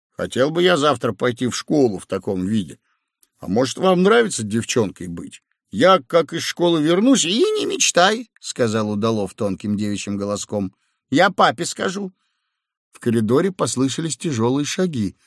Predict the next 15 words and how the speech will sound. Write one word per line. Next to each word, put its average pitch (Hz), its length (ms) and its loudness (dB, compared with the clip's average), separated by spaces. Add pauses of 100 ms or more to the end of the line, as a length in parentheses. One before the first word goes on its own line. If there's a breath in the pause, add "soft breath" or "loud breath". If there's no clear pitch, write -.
(300)
«Ой, 170 400 6 (220)
он 156 300 4
идет», — 185 340 2
сказал 139 460 2
Удалов 139 500 2
Пукси. 147 420 -4 (680)
Он 196 240 4
бросился 165 540 2
к 117 80 -8
раскрытому 135 640 0
окну, 165 380 -2 (460)
перемахнул 185 760 2
через 143 360 0
подоконник 190 880 2
и 214 360 0